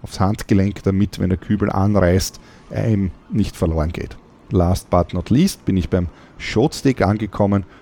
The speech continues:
Auch der Schotsteg wird von mir immer wieder verwendet. Klassischerweise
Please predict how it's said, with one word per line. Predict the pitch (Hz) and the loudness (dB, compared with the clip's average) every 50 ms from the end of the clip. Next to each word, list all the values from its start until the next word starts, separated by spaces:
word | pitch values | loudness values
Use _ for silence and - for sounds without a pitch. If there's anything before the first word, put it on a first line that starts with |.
| - - | -10 -6
Auch | 87 90 - | -4 -4 -4
der | - - - 87 87 | -6 -4 0 0 0
Schotsteg | 85 - - - - 120 139 - - - 123 113 - | 0 -2 -6 -2 -2 -2 -2 -2 -2 0 0 0 2
wird | 113 110 107 | 2 0 0
von | - - 107 98 | 0 0 0 2
mir | 98 101 104 | 2 2 2
immer | 101 95 95 95 90 | 2 2 2 2 2
wieder | 92 92 95 92 | 0 0 0 0
verwendet. | - - 90 90 101 127 147 156 - - - - - - - - - - | 0 0 0 2 2 2 4 2 0 0 -2 -20 -20 -20 -20 -20 -8 -2
Klassischerweise | - 92 90 95 - - 117 - - 104 92 87 85 95 - - 113 | 0 2 2 2 0 -2 -4 -2 0 0 2 2 2 2 2 0 0